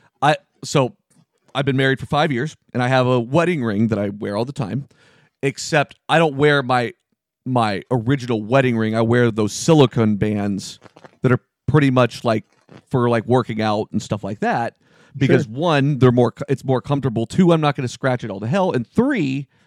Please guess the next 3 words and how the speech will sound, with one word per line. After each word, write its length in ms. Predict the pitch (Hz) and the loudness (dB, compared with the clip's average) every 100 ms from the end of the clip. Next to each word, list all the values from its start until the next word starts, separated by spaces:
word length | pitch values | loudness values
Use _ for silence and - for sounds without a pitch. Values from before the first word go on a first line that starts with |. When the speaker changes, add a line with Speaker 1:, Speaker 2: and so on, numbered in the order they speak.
| _ _ _ _ _ _ _ _ _ _ - | _ _ _ _ _ _ _ _ _ _ -4
Speaker 1:
I 180 | 147 151 | -2 -2
just, 520 | - 156 - - - _ _ _ _ _ _ _ _ _ - | -4 -6 -6 -14 -20 _ _ _ _ _ _ _ _ _ -10
I 320 | 147 156 143 | -4 -2 -4